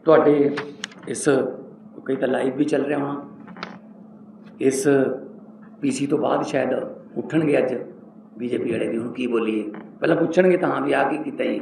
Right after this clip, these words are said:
ਇਹਦਾ ਕੀ ਕਹੀਏ, ਫਿਰ ਸ਼ਾਇਦ ਦੋ ਚਾਰ ਘੰਟਿਆਂ 'ਚ ਜਵਾਬ ਆ ਜੇ।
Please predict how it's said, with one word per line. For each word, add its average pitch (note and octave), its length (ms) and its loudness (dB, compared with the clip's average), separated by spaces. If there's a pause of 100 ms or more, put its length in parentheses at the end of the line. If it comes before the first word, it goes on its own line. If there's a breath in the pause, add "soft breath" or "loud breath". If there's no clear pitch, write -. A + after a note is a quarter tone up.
(840)
ਇਹਦਾ D3+ 140 4
ਕੀ D3 220 2
ਕਹੀਏ, - 480 2 (720)
ਫਿਰ D#3 300 0
ਸ਼ਾਇਦ C#3 240 -4
ਦੋ D3 100 0
ਚਾਰ D3 240 0
ਘੰਟਿਆਂ D3 260 -2
'ਚ - 80 -6
ਜਵਾਬ A#2 320 -4
ਆ A#2 60 -4
ਜੇ। B2 120 -4